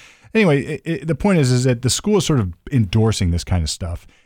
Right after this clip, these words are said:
And Norm, I think your point, your, your concern is that by endorsing this stuff, they're sort of encouraging this bad behavior, or at least tacitly encouraging it. And, uh, it's starting to trickle down, uh, to the lowest levels where you don't want it to be. So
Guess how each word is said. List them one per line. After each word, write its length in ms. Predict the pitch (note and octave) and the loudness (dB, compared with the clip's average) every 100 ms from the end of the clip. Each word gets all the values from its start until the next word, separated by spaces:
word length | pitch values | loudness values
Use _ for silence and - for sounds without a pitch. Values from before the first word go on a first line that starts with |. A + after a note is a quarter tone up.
| - | -2
And 140 | C3+ | 2
Norm, 160 | C#3+ D3+ | 2 2
I 60 | |
think 240 | C3 D#3+ D#3+ | 0 -2 0
your 120 | E3+ | -2
point, 400 | - A#2 G2 F#2+ | 0 -2 -2 0
your, 240 | C3 C#3+ - | 0 -2 -2
your 180 | C3+ D#3 | -2 0
concern 540 | A2 F#2+ B2+ G#2 G2+ | -2 -2 0 0 0
is 140 | F#2+ | 0
that 200 | G2+ G2 | -2 -4
by 160 | - A#2 | -2 0
endorsing 480 | G2+ B2 D#3+ - G#2+ | 2 2 0 0 0
this 140 | G2 | 0
stuff, 240 | - G#2+ G2 | -2 -2 -2
they're 80 | |
sort 160 | G2 C#3 | -2 0
of 60 | A#2 | 0
encouraging 560 | F#2+ - C#3 A#2 G#2+ | 0 0 0 2 2
this 140 | G2+ - | 0 -2
bad 280 | - G#2 F#2 | -2 0 0
behavior, 580 | F#2+ G2+ A2+ G#2 F#2 | 0 0 0 0 -2
or 220 | F#2 A#2 A2+ | -2 0 0
at 80 | |
least 260 | B2 B2 - | 2 0 0
tacitly 480 | - A#2+ - G2 F#2+ | -2 -2 -2 -2 0
encouraging 520 | E2+ - F#2 E2+ F2 | 0 0 -2 0 -2
it. 100 | F#2 _ _ _ _ _ - | -4 _ _ _ _ _ -6
And, 240 | G#2+ G#2 | 0 2
uh, 160 | G#2 G2+ | 2 0
it's 240 | F#2+ G#2 - | 0 -2 0
starting 260 | C3 A#2+ | 0 2
to 80 | G#2 | 0
trickle 320 | - B2+ G2+ | 0 -2 0
down, 460 | F2+ G2+ G#2+ F#2+ F2+ | 0 0 2 0 0
uh, 120 | G2 | -2
to 140 | - | -2
the 80 | G2 F2+ | -2 0
lowest 340 | G#2 A2 F2 | 2 2 0
levels 300 | G#2+ G#2 E2+ | 0 -2 0
where 80 | F2+ | -2
you 60 | D#2 | 0
don't 220 | G#2+ G#2+ | -2 0
want 160 | G2 E2 | 0 0
it 60 | |
to 80 | - | -2
be. 240 | D#2 D#2 | -6 -6
So 300 | D2+ - G2 | -8 -6 -4